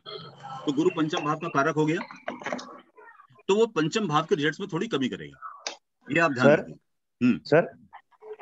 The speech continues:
Speaker 2: जैसे अभी पीछे आपने बोला कि सूर्य जो है दसवें भाव में दिग्बल होता है,
Speaker 1: हम्म।
Speaker 2: और सूर्य, अ, अ, कारक है, अ, दसवें भाव का,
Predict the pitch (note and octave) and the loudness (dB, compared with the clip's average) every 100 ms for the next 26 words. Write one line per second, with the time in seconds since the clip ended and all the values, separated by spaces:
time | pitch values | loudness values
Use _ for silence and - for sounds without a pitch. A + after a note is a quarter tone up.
0 | - B2 C#3 D3+ D3+ C3+ C#3 A#2+ _ - | 0 2 2 2 0 2 0 -2 _ -6
1 | B2+ A2+ C3 A#2+ A2+ A#2+ A2+ A2+ B2 B2+ | -4 0 2 4 2 0 0 2 2 0
2 | B2+ A#2 A#2 G#2 _ _ _ _ A2+ G#2+ | 0 2 0 -2 _ _ _ _ -2 0
3 | B2 B2+ A2+ G#2+ G2+ G#2+ G#2+ B2 B2 G#2 | 2 0 -2 -2 -4 -4 -8 0 2 4
4 | G2 G2 F#2 A2 B3 - - - - _ | 4 2 0 -6 -8 -16 -18 -18 -20 _
5 | _ - G#2+ G#2+ G#2 G2+ E2 - - - | _ -6 -2 0 0 0 -2 -6 -12 -14
6 | - _ _ B2 A2+ D2+ - - - - | -20 _ _ 2 2 0 -10 -20 -20 -20
7 | - - - - - - - - - - | -20 -18 -18 -18 -18 -18 -18 -20 -14 -14
8 | _ _ - G#2+ A2+ A2+ - _ - - | _ _ -4 0 0 -2 -12 _ -20 0
9 | A2+ A2+ C3 C#3 C#3 A2+ A2 G#2 G2 D#2 | 6 8 10 8 6 4 2 0 0 -4
10 | - - C2 E2 - - - - - - | -8 -12 -6 -4 -4 -8 -20 -20 -8 2
11 | A2 A#2 B2 C3+ B2+ A#2+ A2 - - _ | 4 4 2 4 6 6 4 2 -6 _
12 | _ _ _ _ - F2+ F2 G2+ A2+ C3+ | _ _ _ _ -12 -8 -4 -2 2 2
13 | A#2 G#2 E2+ D#2 - | 4 2 2 -6 -10